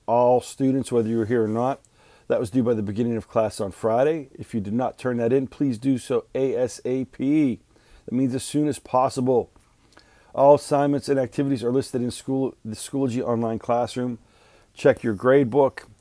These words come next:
Any grade that is, um, either zeroed out or missing,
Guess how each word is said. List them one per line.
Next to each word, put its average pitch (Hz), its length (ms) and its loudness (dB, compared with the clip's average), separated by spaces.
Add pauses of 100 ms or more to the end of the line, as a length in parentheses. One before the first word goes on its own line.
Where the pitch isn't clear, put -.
Any 123 220 2
grade 127 380 4
that 120 280 0
is, 117 480 0 (460)
um, 107 460 0 (320)
either 117 240 2
zeroed 127 380 4
out 123 260 6
or 113 100 4
missing, 131 640 0